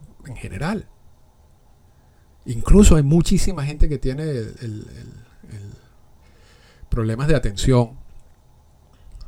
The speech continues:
muchos jugadores, y hay, creo que hay alrededor de, por ahí tengo un informe que también voy a leer un poco, del, del último informe de M L B sobre las pruebas que realizó, y creo que hay más de setenta jugadores que tienen una exención de uso ter-, terapéutico para la utilización de,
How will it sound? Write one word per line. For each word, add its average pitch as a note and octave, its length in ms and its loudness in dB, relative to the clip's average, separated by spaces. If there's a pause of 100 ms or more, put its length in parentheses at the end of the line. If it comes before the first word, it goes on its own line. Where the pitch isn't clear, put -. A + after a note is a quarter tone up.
muchos A#2+ 280 2
jugadores, A#2 540 -4 (300)
y A2+ 180 -6
hay, G2+ 360 -6 (260)
creo - 180 -12
que E3+ 80 -8
hay D3+ 100 -8
alrededor C3+ 380 -6
de, C#3+ 180 -10
por - 160 4
ahí C#3+ 100 -4
tengo F#3 180 -6
un F#3+ 100 -10
informe F3 280 0
que A#2 60 -6
también B2 240 0
voy D#3+ 120 -2
a F3 60 -2
leer D#3 200 -4
un D#3+ 80 -6
poco, - 300 -6 (720)
del, G#2 460 -8 (260)
del A2 160 -10
último C3+ 260 -2
informe C3 380 2
de A#2+ 120 -2
M B2 140 -10
L B2+ 140 0
B A#2 140 0
sobre A#2 240 4
las F#2+ 100 2
pruebas A#2 240 2
que - 80 -6
realizó, A2 400 2
y A#2 80 2
creo D3+ 120 -10
que E3+ 80 -6
hay E3 60 -6
más D#3+ 140 0
de F3 80 4
setenta C#3 360 0
jugadores C#3 380 0
que C#3 120 -4
tienen B2 260 4
una C#3 100 -8
exención C#3 360 -2
de D3 60 -4
uso C#3+ 160 4
ter-, C#3 260 4
terapéutico B2+ 760 4 (420)
para A#2+ 200 2
la A2 100 -2
utilización A2+ 840 4
de, C3+ 400 -2